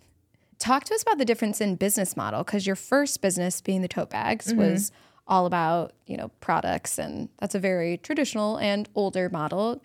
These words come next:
Speaker 1: Um, so when you moved into Harness, like, what were you thinking? Why a digital magazine slash print magazine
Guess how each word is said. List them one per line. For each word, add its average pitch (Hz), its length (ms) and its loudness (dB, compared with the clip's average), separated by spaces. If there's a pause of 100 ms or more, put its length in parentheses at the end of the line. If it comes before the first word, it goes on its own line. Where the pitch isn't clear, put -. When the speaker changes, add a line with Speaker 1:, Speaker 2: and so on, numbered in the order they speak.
Speaker 1:
Um, 185 340 2
so - 200 4
when 233 120 6
you 226 120 4
moved 247 400 2
into 220 240 0
Harness, 208 400 -2
like, 196 160 -2
what 202 160 0
were 240 180 0
you 196 560 0 (280)
thinking? 180 520 2
Why 202 240 2
a 220 200 2
digital 190 420 2
magazine 185 720 -2
slash - 320 -2
print - 280 -2
magazine 185 680 -6